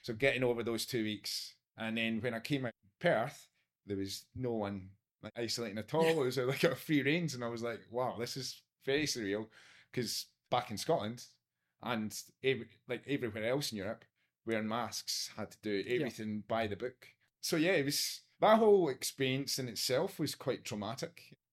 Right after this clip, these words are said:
Speaker 2: Hundred percent, yeah.
Speaker 1: Yeah, and for me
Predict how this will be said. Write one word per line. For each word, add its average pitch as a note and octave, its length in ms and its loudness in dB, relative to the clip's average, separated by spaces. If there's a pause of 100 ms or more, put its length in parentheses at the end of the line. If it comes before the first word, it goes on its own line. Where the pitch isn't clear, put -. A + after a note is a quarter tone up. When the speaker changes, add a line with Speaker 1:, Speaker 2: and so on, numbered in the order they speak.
(140)
Speaker 2:
Hundred C4 280 -4
percent, G2+ 380 -6
yeah. D3 340 -6
Speaker 1:
Yeah, G#2+ 460 0 (140)
and A2 420 -4 (400)
for A2+ 880 0
me A#2 520 -4